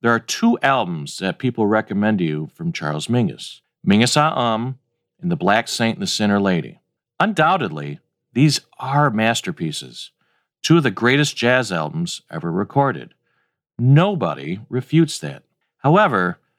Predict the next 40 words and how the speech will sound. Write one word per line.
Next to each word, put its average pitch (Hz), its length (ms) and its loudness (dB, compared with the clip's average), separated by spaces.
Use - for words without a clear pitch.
this 170 240 0
episode 151 580 0
is 110 200 -4
in 98 160 2
large 123 320 0
part 117 340 -2
a 101 40 -8
response 104 760 -2
to - 140 -10
the 185 100 -2
generally 147 500 2
held 127 300 -2
belief 101 580 -2
that 98 300 -4
these 113 560 4
are 101 100 -2
the 92 100 0
two 87 600 0
that 87 160 -8
you 98 100 0
should - 220 -6
start 92 240 -2
off 98 260 0
with, - 320 -18
that 113 100 4
if 117 120 4
you 117 60 0
could 127 200 0
only 190 360 4
choose 87 380 -2
two, 73 460 -8
then 98 220 2
these 95 440 2
would 87 140 -2
be 87 120 0
them. 82 420 -2
That 156 180 2
assertion 147 640 0
is 90 180 -4
false, - 720 -6